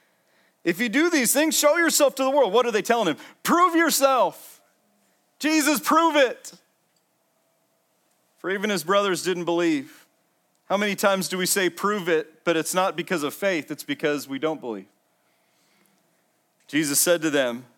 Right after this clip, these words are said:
<laughs> this is challenging, "My time is not yet come, but your time is always ready." Ouch. My time's always now. Anybody else says to me, like, "Can we s-, form a support group?"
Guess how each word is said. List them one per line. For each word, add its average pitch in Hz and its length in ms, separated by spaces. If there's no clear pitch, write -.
<laughs> - 400
this 160 180
is 147 100
challenging, 120 500
"My 151 240
time 156 320
is 123 160
not 139 180
yet 143 220
come, 110 480
but 117 180
your 139 100
time 120 280
is 110 100
always 110 260
ready." 95 280
Ouch. 92 480
My 127 180
time's 143 260
always 131 300
now. 92 340
Anybody 117 320
else 113 160
says 110 200
to 107 40
me, 110 120
like, 104 220
"Can 120 100
we 117 60
s-, - 100
form 127 340
a 110 40
support - 320
group?" 120 200